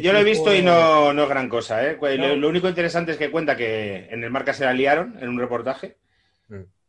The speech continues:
Speaker 1: que pusieron con una consola y luego el titular fue, "Solo mete goles, eh, o ni mete goles jugando", o algo así.
Speaker 2: Joder.
Speaker 1: Pues ya sabes, cosas que hacen los periodistas
Speaker 2: Cosas que
Speaker 1: terroristas.
Speaker 2: hacemos la, <laughs> sí, también.
Speaker 1: Y, pero no, no es gran cosa, porque ese es, nah, no, no, no, no, no mola mucho.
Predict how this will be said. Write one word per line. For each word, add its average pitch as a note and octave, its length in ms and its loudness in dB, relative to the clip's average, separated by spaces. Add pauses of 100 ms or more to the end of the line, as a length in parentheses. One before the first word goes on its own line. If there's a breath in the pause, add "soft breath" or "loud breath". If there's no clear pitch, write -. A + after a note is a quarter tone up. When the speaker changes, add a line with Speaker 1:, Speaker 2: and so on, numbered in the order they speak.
(180)
Speaker 1:
que B2+ 100 -4
pusieron B2 280 -6
con C#3 100 0
una C#3+ 140 -2
consola D#3 440 -2
y D#3 60 -6
luego A#2+ 160 -2
el A#2+ 80 -6
titular B2 320 -2
fue, G#2+ 600 -4
"Solo C#3+ 200 -6
mete C3+ 180 -4
goles, B2+ 340 -4
eh, A2 400 -4
o G#2+ 240 -8
ni A2+ 160 -8
mete B2+ 180 -6
goles B2+ 220 -4
jugando", B2+ 340 -2
o A2 60 -4
algo F#2+ 100 -8
así. - 240 -20 (300 soft breath)
Speaker 2:
Joder. F#2+ 200 -14
Speaker 1:
Pues G#2+ 140 -10
ya A#2+ 100 -4
sabes, A2 200 -6
cosas A#2+ 200 -10
que - 100 -6
hacen A2 180 -6
los G2+ 440 -6
periodistas G2+ 420 -8
Speaker 2:
Cosas D#3 120 -8
que D#3+ 80 -4
Speaker 1:
terroristas. D#3 260 -2
Speaker 2:
hacemos D3+ 200 -8
la, B2+ 720 -8
<laughs> - 40 -20
sí, A#2+ 200 -14
también. G2 320 -14 (760 loud breath)
Speaker 1:
Y, C3+ 600 2
pero C3+ 180 0
no, D3 200 2
no D3+ 120 0
es D3+ 40 2
gran D3 160 0
cosa, B2+ 220 -2
porque A#2+ 140 -2
ese B2+ 420 0
es, A2+ 240 -8
nah, G2+ 300 -10
no, A2 280 -4
no, A#2 160 -8
no, C3 200 -2
no, B2+ 240 -2
no C3 80 -4
mola B2+ 120 -4
mucho. A2+ 300 -8